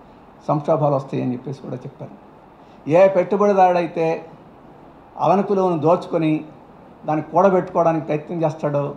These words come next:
ఆ పెట్టుబడిదారుడు నాశనం అయిపోతాడు అని చెప్పేసి కూడా చెప్పాడు. అందుకని పెట్టుబడిదారులు ఎవరికి నాశనం అయిపోవడానికి ఇష్టం ఉండదు, వాడు మంచి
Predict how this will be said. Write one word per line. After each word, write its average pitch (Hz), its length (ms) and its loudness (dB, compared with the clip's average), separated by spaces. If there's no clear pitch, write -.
ఆ 151 100 2
పెట్టుబడిదారుడు 165 640 0
నాశనం 160 320 -2
అయిపోతాడు 143 680 -2
అని 131 100 -4
చెప్పేసి 135 260 -8
కూడా 127 120 -6
చెప్పాడు. 110 320 -14
అందుకని 190 280 2
పెట్టుబడిదారులు 196 640 4
ఎవరికి 180 380 0
నాశనం 175 580 -2
అయిపోవడానికి 160 500 -2
ఇష్టం 151 320 -6
ఉండదు, 147 260 -4
వాడు 151 100 2
మంచి 165 240 0